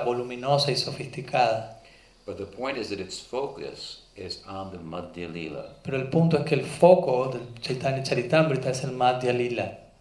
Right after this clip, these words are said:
Speaker 2: And Madhya Lila shows the way to enter into the Adi Lila.
Speaker 1: Entonces el Madhya Lila muestra el camino para uno entrar, acceder al Adi Lila.
Speaker 2: Hmm.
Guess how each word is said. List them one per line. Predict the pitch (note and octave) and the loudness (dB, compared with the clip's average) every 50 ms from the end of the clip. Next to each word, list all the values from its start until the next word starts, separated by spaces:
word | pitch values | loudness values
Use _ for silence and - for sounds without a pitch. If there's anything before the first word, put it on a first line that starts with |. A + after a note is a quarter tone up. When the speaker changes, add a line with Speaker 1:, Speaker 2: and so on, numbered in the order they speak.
| - - | -14 -10
Speaker 2:
And | F#2+ F#2 F2+ F2+ | -10 -8 -6 -4
Madhya | G2+ A2 A#2+ A#2 B2 B2+ A#2 | -4 -4 -4 -4 -4 -6 -4
Lila | G#2+ G2+ F#2+ F#2 F#2 F#2 G2 G2+ - - - - - _ _ - - _ - - | -2 -2 -2 0 0 -2 -2 -4 -6 -10 -16 -20 -20 _ _ -20 -20 _ -20 -16
shows | - - - - - A2 G2+ G2+ G#2+ A#2+ B2+ A#2+ - - | -12 -10 -8 -4 0 2 2 2 2 2 0 -4 -4 -6
the | F2 | -6
way | D#2+ D#2+ D#2+ D#2+ G2 G#2 G2+ E2 C#2+ C#2 D#2+ F2 F2+ - - - - - _ - - _ _ - - _ - _ - - _ _ - | -6 -6 -2 2 4 6 6 4 4 0 -6 -8 -10 -14 -20 -20 -20 -20 _ -20 -20 _ _ -20 -20 _ -20 _ -20 -20 _ _ -16
to | - F#2+ - - | -16 -14 -12 -10
enter | - G2+ G2 - F2+ E2 | -8 -8 -6 -6 -8 -8
into | D2+ E2+ F2 F2 - F2 E2+ | -8 -8 -8 -8 -8 -10 -10
the | D#2 - | -8 -8
Adi | D2 D2 D2 D#2 D2+ | -8 -8 -10 -10 -12
Lila. | D2 C#2+ C#2+ C#2+ C#2 C#2+ - - - _ - - | -12 -12 -14 -14 -16 -18 -20 -20 -20 _ -16 -8
Speaker 1:
Entonces | - D#3 C#3 - - | -2 -2 -2 -2 -2
el | C#3 B2+ C3 | -4 -4 -2
Madhya | C3 C#3 D#3 E3 D#3+ D#3 D3+ | 2 4 4 4 6 4 4
Lila | D3+ E3 F3+ E3 C3+ - - - | 4 4 2 2 0 -2 -4 -4
muestra | - C#3 C#3+ D3 C#3+ C#3+ D3 C3+ | 2 4 4 4 4 4 2 0
el | B2+ B2+ | 0 0
camino | B2+ B2+ B2 B2+ D3+ F3+ F3 C#3 B2+ B2+ - C3 - - - - - - | 0 -2 0 2 2 2 2 2 0 -2 -2 -4 -8 -10 -14 -16 -12 -4
para | - C3 B2+ C3 | -2 0 4 4
uno | C#3 C#3+ C#3+ C#3 | 4 4 4 2
entrar, | C3+ - - C#3+ D3 D3 C#3+ | 0 0 4 8 8 8 8
acceder | C3 - - - - C3 C3 C#3 C3+ | 8 6 2 -2 -2 0 2 4 4
al | B2+ B2 B2 - | 2 2 2 2
Adi | C#3+ C#3 C#3 C#3 C3 B2+ | 2 4 4 2 0 -4
Lila. | - A2+ A2 G#2 G#2 - - - - - - - _ _ _ _ _ _ - - - - | -6 -6 -8 -8 -8 -10 -12 -12 -18 -20 -20 -20 _ _ _ _ _ _ -20 -20 -20 -20
Speaker 2:
Hmm. | E2+ E2+ F#2 | -20 -18 -18